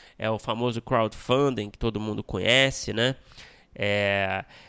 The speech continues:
Só que no Apoia-se é um financiamento que tem a modalidade de assinatura mensal, né? Que é o nosso caso, é o caso da nossa campanha com o primeiro tratamento. Então você pode fazer uma colaboração mensal, que varia, a gente tem alguns preços assim que são bem razoáveis também, nada,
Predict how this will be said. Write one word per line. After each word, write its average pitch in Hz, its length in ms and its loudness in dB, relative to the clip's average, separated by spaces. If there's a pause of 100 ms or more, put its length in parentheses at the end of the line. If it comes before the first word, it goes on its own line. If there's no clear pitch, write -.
(180)
Só 151 220 2
que 180 120 0
no 175 100 4
Apoia-se 175 640 4
é 185 40 6
um 190 80 4
financiamento 180 960 2
que - 140 -8
tem 180 260 2
a 180 60 2
modalidade 147 800 2
de 135 200 -2
assinatura 151 680 0
mensal, 123 580 0
né? 107 120 -2
Que - 200 -6
é 110 60 -2
o 127 120 -2
nosso 123 240 -6
caso, 113 420 0
é 107 40 0
o 107 60 -2
caso 107 280 -6
da 107 80 -6
nossa 107 240 -8
campanha 123 560 -2
com - 120 -14
o - 20 -16
primeiro 104 240 -8
tratamento. 127 640 -6 (340)
Então 117 280 -6
você 120 260 -4
pode - 260 -6
fazer 117 300 -2
uma 117 140 -4
colaboração 131 720 2
mensal, 151 640 0 (300)
que 131 120 -8
varia, 120 500 2
a 110 40 -2
gente 113 260 -12
tem 123 80 -4
alguns 113 320 -4
preços 123 480 0
assim 113 240 -10
que - 80 -12
são 113 200 -4
bem 117 160 -2
razoáveis 120 720 0
também, 110 280 -2
nada, 120 380 -4